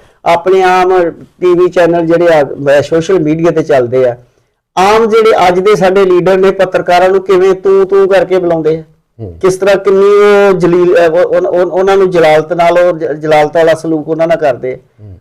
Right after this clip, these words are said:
Speaker 1: ਪਰ ਫਿਰ ਵੀ ਭੀੜਾਂ ਦੀਆਂ ਭੀੜਾਂ ਆਪਣੇ ਮਾਈਕ ਚੁੱਕ ਕੇ ਤੁਰੀਆਂ ਫਿਰਦੀਆਂ।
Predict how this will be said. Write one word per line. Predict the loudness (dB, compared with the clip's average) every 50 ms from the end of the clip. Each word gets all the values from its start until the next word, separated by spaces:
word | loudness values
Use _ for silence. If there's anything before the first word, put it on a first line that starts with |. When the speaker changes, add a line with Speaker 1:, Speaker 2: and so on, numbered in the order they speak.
| _ -2
Speaker 1:
ਪਰ | -2 -2 -2
ਫਿਰ | 0 0 2 2 2
ਵੀ | 2 0
ਭੀੜਾਂ | -2 -2 -2 0 2 2 2
ਦੀਆਂ | 2 0 -2 -2
ਭੀੜਾਂ | -2 -2 -4 -2 0 0 0 2 2
ਆਪਣੇ | 0 0 0 0 0 0
ਮਾਈਕ | 0 2 0 0 0 -2
ਚੁੱਕ | -4 -8 -8 -4 -4
ਕੇ | -6
ਤੁਰੀਆਂ | -6 -6 -10 -10 -10 -10
ਫਿਰਦੀਆਂ। | -10 -12 -14 -14 -16 -20